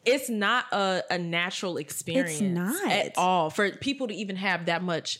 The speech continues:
Speaker 1: access and for
Speaker 2: Oh
Speaker 1: you
Speaker 2: my
Speaker 1: to have that much
Speaker 2: God.
Speaker 1: visibility. It's
Speaker 2: It's
Speaker 1: not
Speaker 2: not.
Speaker 1: normal.
Speaker 2: It's not normal.
Speaker 1: Yeah.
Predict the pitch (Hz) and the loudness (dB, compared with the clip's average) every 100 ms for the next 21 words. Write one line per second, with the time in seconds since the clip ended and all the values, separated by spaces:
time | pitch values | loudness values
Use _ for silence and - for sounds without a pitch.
0 | - 180 190 - 202 190 151 190 185 254 | -2 -2 0 -4 -4 0 2 2 2 0
1 | 208 202 202 190 - 185 370 196 185 190 | 0 2 2 0 2 2 2 0 0 0
2 | 175 160 165 147 120 82 381 247 262 247 | 0 -2 -2 -4 -2 2 2 4 4 4
3 | 370 494 494 285 480 370 415 453 392 453 | 4 4 4 2 0 0 0 0 -2 0
4 | 571 554 453 320 196 151 175 | 2 2 2 4 4 4 2